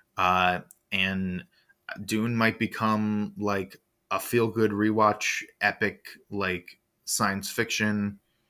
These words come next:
series in a similar way that I approach, like, the Marvel movies, Star Wars, Jurassic Park, uh, the Pirates of the Caribbean movies and Lord of the Rings movies, right?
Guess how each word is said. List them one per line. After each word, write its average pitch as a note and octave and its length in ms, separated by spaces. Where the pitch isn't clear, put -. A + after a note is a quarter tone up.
series A#2 680
in G#2 140
a G#2 80
similar G#2+ 460
way G#2 380
that G2 400
I F#2+ 640
approach, G2+ 680
like, F#2+ 460
the G2+ 120
Marvel G2+ 360
movies, G2+ 400
Star F#2+ 380
Wars, F#2 580
Jurassic F#2 520
Park, - 540
uh, F2 480
the G2 80
Pirates F#2+ 300
of - 40
the G2 60
Caribbean F#2 540
movies F#2 340
and F#2 120
Lord F2+ 180
of F2+ 40
the F2 60
Rings F#2+ 260
movies, E2 360
right? F2+ 200